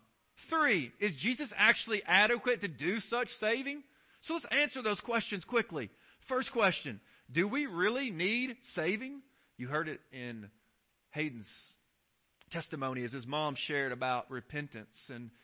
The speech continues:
he said that sin does what, Hayden? Separates us from who? Separates us from God, doesn't it, buddy? Listen to the, the prophet Isaiah say those very words that you shared.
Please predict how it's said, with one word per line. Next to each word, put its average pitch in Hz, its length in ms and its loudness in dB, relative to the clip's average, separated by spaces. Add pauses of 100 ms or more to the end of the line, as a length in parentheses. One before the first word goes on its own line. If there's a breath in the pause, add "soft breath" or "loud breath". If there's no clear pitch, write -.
(180 soft breath)
he 180 80 -6
said 175 360 -2
that 139 120 -4
sin 170 560 -2
does 151 180 0
what, 170 220 2
Hayden? 143 340 -4 (920)
Separates 185 600 2
us 180 120 -2
from 180 140 -6
who? 175 260 2 (640)
Separates 165 440 0
us 139 100 -10
from 131 160 -10
God, 120 300 -6
doesn't 120 300 -8
it, 87 80 -20
buddy? 104 320 -10 (560)
Listen 131 300 -10
to 120 40 -6
the, 98 200 -12 (260)
the 113 80 -18
prophet 117 320 -6
Isaiah 104 340 -6
say 107 200 -8
those 101 180 -10
very 107 260 -6
words 101 380 -8
that 92 120 -16
you 95 60 -14
shared. 95 400 -12